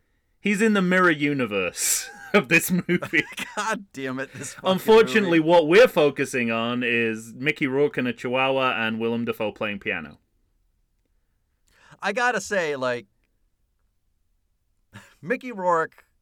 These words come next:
Speaker 2: like you said, again, interesting idea given nothing to do.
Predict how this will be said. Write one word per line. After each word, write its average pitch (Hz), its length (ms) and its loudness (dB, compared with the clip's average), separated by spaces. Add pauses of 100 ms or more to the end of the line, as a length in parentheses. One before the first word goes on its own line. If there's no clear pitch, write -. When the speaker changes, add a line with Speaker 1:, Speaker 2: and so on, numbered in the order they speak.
(480)
Speaker 2:
like 147 220 -6
you 175 120 -10
said, 117 440 -2 (500)
again, 131 540 -4 (100)
interesting 175 440 -10
idea 139 500 -4
given 123 360 -10
nothing 123 300 -6
to 117 100 -16
do. 98 420 -8